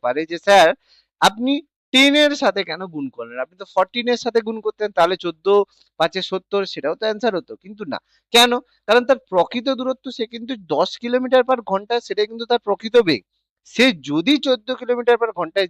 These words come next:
যেত তাহলে কিন্তু তার হতো, ব্যাপারটা বোঝো। কুড়ি কিলোমিটার বেশি যেতে পারতো, তাহলে তার পঞ্চাশ কিলোমিটারই ডিস্টেন্স। যদি সে চোদ্দ কিলোমিটারে যেত, তাহলে সে সত্তর কিলোমিটার যেতে পারত। সেই কারণে অ্যান্সার কিন্তু পঞ্চাশ হবে, সত্তর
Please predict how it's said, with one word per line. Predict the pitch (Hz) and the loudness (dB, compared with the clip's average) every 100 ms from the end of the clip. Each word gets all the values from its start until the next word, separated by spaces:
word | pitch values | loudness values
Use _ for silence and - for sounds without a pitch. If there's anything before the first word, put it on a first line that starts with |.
| 208 | -4
যেত | 240 208 - | -6 -6 -8
তাহলে | 139 156 196 254 269 | -4 2 2 2 -4
কিন্তু | 233 254 | -10 0
তার | - 151 | 0 0
হতো, | 110 _ - _ _ - | -4 _ -20 _ _ -6
ব্যাপারটা | 151 170 220 226 | -2 -2 0 0
বোঝো। | 180 127 - _ - | 0 -4 -14 _ -10
কুড়ি | 220 240 | -6 -6
কিলোমিটার | 254 254 247 254 | -4 -4 0 2
বেশি | 220 - 170 | 2 0 -2
যেতে | 147 | -2
পারতো, | 120 131 - | -4 -10 0
তাহলে | 160 202 | 0 0
তার | 233 - | -8 -8
পঞ্চাশ | 143 147 190 - | -10 -10 -16 -4
কিলোমিটারই | 220 233 262 277 294 | -4 -2 -4 -2 -2
ডিস্টেন্স। | 269 170 110 _ _ _ _ - | -2 -6 -10 _ _ _ _ -8
যদি | 139 196 294 381 | -2 0 0 0
সে | 359 370 | -2 -2
চোদ্দ | 202 170 196 | -4 -2 -4
কিলোমিটারে | 185 190 180 170 170 | -2 -4 -4 -8 -8
যেত, | 160 247 - | -8 -10 -4
তাহলে | 139 143 214 269 | 2 4 4 2
সে | 302 | -6
সত্তর | - 151 139 127 | -14 -14 -10 -10
কিলোমিটার | 117 120 170 180 | -8 -4 -2 0
যেতে | 139 110 | -2 -4
পারত। | 92 _ _ - - - | -8 _ _ -20 -20 -4
সেই | - 208 | 2 4
কারণে | 247 254 233 | 4 4 4
অ্যান্সার | 196 196 185 | 2 0 -4
কিন্তু | 214 285 - | -6 -8 0
পঞ্চাশ | 190 190 156 | 0 4 0
হবে, | 151 185 | 0 -10
সত্তর | - 202 _ 214 | -10 -10 _ -6